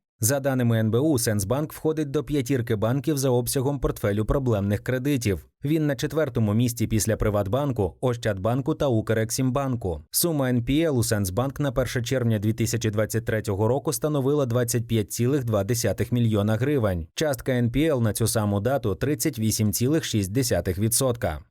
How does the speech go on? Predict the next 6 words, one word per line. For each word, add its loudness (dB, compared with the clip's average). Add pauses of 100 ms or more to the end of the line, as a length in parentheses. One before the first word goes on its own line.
Втім, 0
Сенсбанк 0
усе 0
ще -2
залишається 0
прибутковим. 0